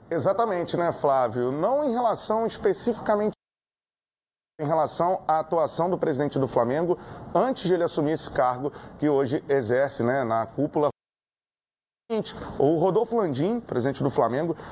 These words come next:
e mais quatro foram denunciados pelo Ministério Público Federal de Brasília por prejuízos a fundos de pensão. Essa matéria é exclusiva do jornal O Globo e fala, inclusive, em um resultado de perda de mais de cem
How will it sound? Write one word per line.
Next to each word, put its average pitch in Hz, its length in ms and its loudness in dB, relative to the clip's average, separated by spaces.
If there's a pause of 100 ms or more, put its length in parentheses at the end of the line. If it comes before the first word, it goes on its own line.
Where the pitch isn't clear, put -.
(120)
e 113 60 0
mais 127 300 0
quatro 185 500 0
foram 180 320 -2
denunciados 160 680 0
pelo 156 200 2
Ministério 156 440 2
Público 156 400 -4
Federal 131 400 2
de 117 80 -2
Brasília 131 600 0 (320)
por 143 120 2
prejuízos 147 720 0
a 147 140 2
fundos 165 400 -2
de 147 100 -2
pensão. 151 640 0 (340)
Essa 117 220 2
matéria 143 260 2
é 160 40 -2
exclusiva 139 560 2 (280)
do 147 240 2
jornal 127 600 2
O 151 120 0
Globo 139 460 0 (320)
e 139 120 0
fala, 170 400 0
inclusive, 160 480 -2
em 175 40 0
um 165 60 0
resultado 156 500 0
de 143 80 0
perda 156 320 0
de 151 120 0
mais 151 340 0
de 143 260 2
cem 214 560 0